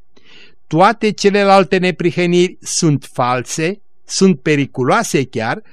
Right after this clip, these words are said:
pentru că înșeală sufletul și îl încurcă atunci când trebuie să vină la adevărata neprihănire.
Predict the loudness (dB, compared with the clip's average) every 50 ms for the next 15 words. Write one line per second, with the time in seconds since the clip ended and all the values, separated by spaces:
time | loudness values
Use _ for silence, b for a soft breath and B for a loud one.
0 | b b b 0 0 0 0 0 -2 0 2 2 2 2 2 2 2 2 2 2
1 | 0 0 0 2 2 2 2 2 0 -4 -4 -4 -6 -8 -6 -2 0 -2 -2 -2
2 | b b b b -4 0 0 4 4 4 4 2 2 2 0 0 0 0 -4 -6
3 | -6 -6 -8 -8 -4 -4 -2 0 0 0 0 0 -2 -2 -2 -2 -2 -2 -2 0
4 | -2 -2 -4 -4 -8 -6 -2 -2 0 0 0 0 2 2 2 2 2 b b b
5 | b b -6 -6 -4 -4 -6 -6 -6 -8 -8 -4 -2 -2 -2 -2 -2 -4 -4 -4
6 | -6 -8 -8 -8 -8 -8 -10 -10 -10 -8 -8 -6 -6 -6 -8 -10 -16 -20